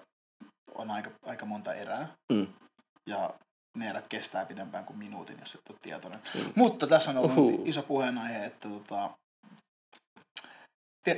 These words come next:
Speaker 1: tiedätkö, ketä siellä otteli?
Speaker 2: Kyllä mä tiedän, kyllä mä väijyn. Se on se Conor McGregor ja sit tota, joku venäläisguru, joka pisti sen paskaksi.
Speaker 1: Joo, Khabib, jonka nukun, sukunimeä mä en osaa lausua kunnolla. Sillä on tosi vaikea nimi.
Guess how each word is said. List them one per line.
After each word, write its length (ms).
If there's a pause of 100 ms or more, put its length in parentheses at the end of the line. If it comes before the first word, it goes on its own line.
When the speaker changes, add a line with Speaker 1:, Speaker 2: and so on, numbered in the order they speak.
Speaker 1:
tiedätkö, 200
ketä 140
siellä 160
otteli? 220 (520)
Speaker 2:
Kyllä 180
mä 100
tiedän, 280
kyllä 160
mä 40
väijyn. 260
Se 100
on 80
se 100
Conor 280
McGregor 500
ja 120
sit 200
tota, 520 (280)
joku 180
venäläisguru, 720
joka 180
pisti 260
sen 140
paskaksi. 800
Speaker 1:
Joo, 180
Khabib, 400 (360)
jonka 420
nukun, 340 (140)
sukunimeä 480
mä 140
en 140
osaa 420 (120)
lausua 400 (120)
kunnolla. 360 (180)
Sillä 140
on 60
tosi 240
vaikea 300
nimi. 160